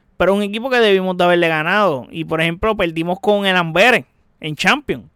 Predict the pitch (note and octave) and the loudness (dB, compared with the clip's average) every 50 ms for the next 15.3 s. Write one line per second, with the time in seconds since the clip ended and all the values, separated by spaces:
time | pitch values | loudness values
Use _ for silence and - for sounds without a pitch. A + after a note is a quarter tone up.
0 | _ - G#3 C4 D#4+ C#4 C4+ C4 B3 B3 B3 A#3+ - A#3 A3+ A3 G#3+ G3+ G3 F#3 | _ -10 -6 -6 -6 -4 0 2 2 4 2 2 2 2 2 2 2 0 2 2
1 | G#3+ G#3+ G#3 F#3+ F3 - D#3+ C3+ B2 A#2 - A2 A2+ _ _ _ _ _ _ _ | 2 2 2 0 -2 -4 -6 -8 -8 -12 -18 -20 -20 _ _ _ _ _ _ _
2 | _ _ _ _ _ _ _ _ _ _ F#3+ G#3 A3 G#3+ B3 A#3 A#3+ A#3 A3+ G#3 | _ _ _ _ _ _ _ _ _ _ -8 -6 -4 -4 -2 -2 0 0 0 2
3 | G#3+ A3 A3+ A3+ A3+ A#3 A#3+ - B3+ A#3 A3+ A3 A3+ A3 A3 - A3 A3 A3 A3 | 2 4 4 4 4 2 2 0 -2 -2 -2 -2 -2 -4 -4 -4 -4 -2 0 0
4 | G3+ F3+ F3 D#3 C#3 B2 A#2 - _ _ _ _ - E3 E3 E3 E3+ F3 F#3 G3+ | 2 2 2 2 0 -2 -6 -12 _ _ _ _ -6 -4 -2 0 0 0 2 2
5 | G#3+ G3 G3 - F#3 E3+ D#3+ D3 C3 A#2+ A2+ - _ _ _ _ _ _ _ _ | 0 0 -2 -4 -2 -2 -2 -2 -4 -8 -12 -16 _ _ _ _ _ _ _ _
6 | _ - F3+ G#3 A#3 A3 A#3+ A#3 A#3+ A#3+ A#3+ A#3+ A#3+ A#3+ A#3 A3+ G#3 G3 - - | _ -8 -6 -6 -4 -4 -6 -4 -2 0 0 0 0 -2 0 -2 -2 -2 -2 -2
7 | G#3 G3+ G3+ - A#3 G#3+ G3 E3 D#3 D#3 E3+ G#3+ G3+ D3+ A#2+ - _ _ _ _ | -2 -2 0 2 2 2 2 0 -2 -4 -2 -2 -4 -6 -8 -14 _ _ _ _
8 | _ _ _ _ _ _ - - C#3+ D3 - _ C#3 C#3+ D3+ F3 G3+ A3+ G3+ D#3+ | _ _ _ _ _ _ -10 -10 -10 -10 -10 _ -10 -6 -4 -2 -2 -2 -2 -4
9 | D#3 E3 F#3 G3 G#3 G3+ G#3+ A3 G#3+ G#3+ A3 A3 - A3+ F#3+ E3+ F3+ G#3 G#3 G3 | -6 -6 -4 -6 -4 -2 -4 -4 -4 -4 -6 -6 -4 -4 -2 2 2 2 2 0
10 | F3 E3+ - F#3+ G3 F#3+ - G3+ F#3 F3 F#3+ G3+ G#3+ - F#3+ E3 D3+ - F3+ F#3+ | -4 -6 -4 -4 -4 -4 -4 -6 -6 -4 -4 -6 -4 -4 -6 -6 -6 -6 -2 0
11 | G3+ F#3+ D#3+ C3+ B2+ - C#3 B2 G2+ - _ _ _ _ _ _ _ _ _ _ | 2 2 2 0 -4 -10 -14 -16 -18 -20 _ _ _ _ _ _ _ _ _ _
12 | _ _ - C#3 C3+ B2+ B2 B2 B2+ C3 C3 C3+ C#3+ D3+ D3+ D#3+ E3 E3+ F3+ F#3+ | _ _ -12 -8 -6 -6 -4 -6 -6 -8 -8 -10 -10 -10 -6 -4 -2 0 2 2
13 | F#3+ F#3+ F#3+ G3 F#3+ F#3+ F3+ F3 F3 F3+ F#3 G3 - G#3 G3+ G3+ F#3+ - - G3+ | 2 2 2 2 0 0 -2 -2 -4 -4 -6 -2 -2 -2 -2 -2 -4 -6 -6 -6
14 | F#3+ F#3 G3 F#3+ G3 F#3+ F#3 F#3 F#3+ F#3+ F#3 F3+ E3+ E3 E3 E3+ F3 F3 E3+ E3+ | -4 -4 -4 -4 -2 0 0 2 4 4 6 6 6 6 6 6 6 6 6 4
15 | E3+ E3+ E3+ E3 D#3+ - | 4 2 2 0 -2 -4